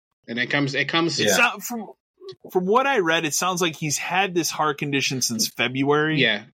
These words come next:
Speaker 3: And then contracted covid, which
Speaker 1: Well,
Speaker 3: led to the
Speaker 1: what
Speaker 3: heart
Speaker 1: hap-,
Speaker 3: attack.
Speaker 1: what happens is, is, like,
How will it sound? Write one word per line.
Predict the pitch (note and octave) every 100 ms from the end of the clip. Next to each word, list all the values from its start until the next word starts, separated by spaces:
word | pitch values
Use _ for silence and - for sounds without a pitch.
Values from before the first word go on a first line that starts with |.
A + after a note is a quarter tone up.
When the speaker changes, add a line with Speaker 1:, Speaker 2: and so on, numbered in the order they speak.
| _ -
Speaker 3:
And | D#3 D3
then | C3+
contracted | B2 C#3 - E3 D3+ - C#3 -
covid, | C#3+ C3 B2+ A#2
which | A#2+ F#3+
Speaker 1:
Well, | G#3+
Speaker 3:
led | A#2+ G#2+
to | G#2
the |
Speaker 1:
what | G2+
Speaker 3:
heart | A2+
Speaker 1:
hap-, | G3+
Speaker 3:
attack. | - -
Speaker 1:
what | E3
happens | G3+ - D3+ C#3
is, | B2+ A#2+
is, | A2
like, | A#2 A2 G#2+